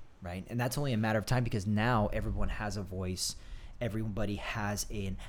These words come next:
outlet, an avenue where they can tell all about them. We just can't have the me show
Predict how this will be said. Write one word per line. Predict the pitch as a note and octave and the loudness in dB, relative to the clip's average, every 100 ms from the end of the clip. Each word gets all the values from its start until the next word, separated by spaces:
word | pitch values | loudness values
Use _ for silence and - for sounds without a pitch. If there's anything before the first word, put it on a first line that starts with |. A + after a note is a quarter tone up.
| - | -8
outlet, | F#2 F#2+ F#2+ F#2 - - - | 2 8 8 8 0 -6 -4
an | G2+ F#2 | -6 -4
avenue | G2 F#2+ G2 F#2 F2+ F2+ - - | -4 -2 0 -2 -2 -4 -4 -2
where | G2+ | -2
they | F#2 G#2+ | -2 -2
can | G2+ | -4
tell | F#2+ - F#2 F#2 F2+ F2 - - - A2+ | -6 -6 -4 -4 -4 2 2 2 -6 -6
all | F#2+ | -4
about | F2+ D#2+ D#2 E2+ | -4 -6 -6 -6
them. | E2 - - - - - - | -6 -8 -12 -14 -14 -14 0
We | C3+ | 6
just | A#2+ G#2+ | 6 8
can't | B2+ | 6
have | A#2+ G#2 | 6 4
the | F2 | 4
me | F#2+ C3+ | 6 6
show | - - D2 C2+ D2+ | 8 8 6 2 0